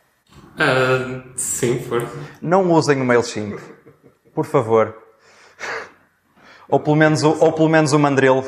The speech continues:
Speaker 2: que hoje em dia é um plugin do MailChimp. O que se passou foi que nós usámos o MailChimp, eh, ou melhor,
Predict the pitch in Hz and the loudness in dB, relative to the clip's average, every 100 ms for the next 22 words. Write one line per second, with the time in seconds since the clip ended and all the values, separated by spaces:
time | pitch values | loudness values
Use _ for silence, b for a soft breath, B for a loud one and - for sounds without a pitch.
0 | - 123 120 120 113 120 120 120 110 120 | -8 -4 0 2 0 -2 0 0 0 -2
1 | 117 117 113 113 - 101 92 _ _ b | -2 -4 -4 -4 -6 -12 -14 _ _ b
2 | b b b b b b b b b b | b b b b b b b b b b
3 | _ 156 - 170 165 143 151 151 127 135 | _ -4 0 0 0 0 -2 -2 0 -2
4 | 131 123 120 113 110 110 B B B _ | -4 -4 -4 -4 -8 -8 B B B _
5 | - 117 120 123 123 110 - | -12 -6 -2 0 0 0 -2